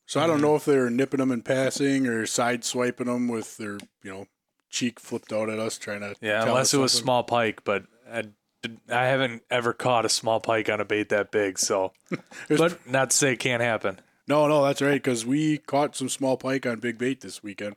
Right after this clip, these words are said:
Speaker 2: Yes, we did.
Speaker 1: Um, I think the smallest was twenty, twenty-two inch, and it hit
Speaker 2: Somewhere
Speaker 1: a,
Speaker 2: around there.
Speaker 1: yeah, hit a ten inch Suick.
Speaker 2: Yeah.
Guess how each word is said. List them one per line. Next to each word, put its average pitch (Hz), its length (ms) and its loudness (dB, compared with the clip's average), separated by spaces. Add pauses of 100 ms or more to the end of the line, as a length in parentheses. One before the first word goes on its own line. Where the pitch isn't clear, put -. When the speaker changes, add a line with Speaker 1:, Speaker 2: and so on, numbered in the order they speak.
Speaker 2:
Yes, 110 220 0
we 113 80 0
did. 104 260 2 (160)
Speaker 1:
Um, 110 360 -2 (100)
I 120 60 -12
think 113 80 -8
the 113 100 -2
smallest 127 420 0
was 113 220 -6 (320)
twenty, 170 580 0 (340)
twenty-two 135 480 2
inch, 175 380 0
and 117 220 -2
it 113 140 -2
hit 127 200 0
Speaker 2:
Somewhere 120 380 2
Speaker 1:
a, 104 40 2
Speaker 2:
around 104 220 0
there. 110 300 -2
Speaker 1:
yeah, 120 200 0
hit 127 160 -2
a 120 280 0 (140)
ten 127 180 -2
inch 123 200 -2
Suick. 110 360 -4 (280)
Speaker 2:
Yeah. 117 260 2